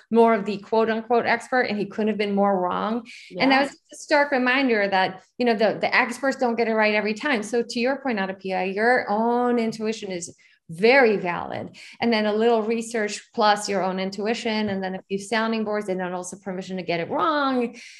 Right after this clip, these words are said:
Speaker 1: is the best teacher in a lot of ways. I also wanna share, there's a, another piece of this, which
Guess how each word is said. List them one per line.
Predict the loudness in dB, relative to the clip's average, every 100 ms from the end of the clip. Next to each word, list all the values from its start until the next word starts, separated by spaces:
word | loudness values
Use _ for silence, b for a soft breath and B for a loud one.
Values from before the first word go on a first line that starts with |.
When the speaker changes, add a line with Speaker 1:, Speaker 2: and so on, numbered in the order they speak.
| B 0
Speaker 1:
is | 2 4
the |
best | 4 4 2 0
teacher | -6 -6 -4 -4
in | -4
a | -6
lot | -4 -4
of | -2
ways. | -2 -4 -4 -8 _ _
I | 0
also | 0 0
wanna | -4 -4
share, | 0 0
there's | 2 0
a, | -2 -6 -6
another | -2 0 -2
piece | -4 -4 -4 -4
of | -4
this, | -4 -6 -6
which | -8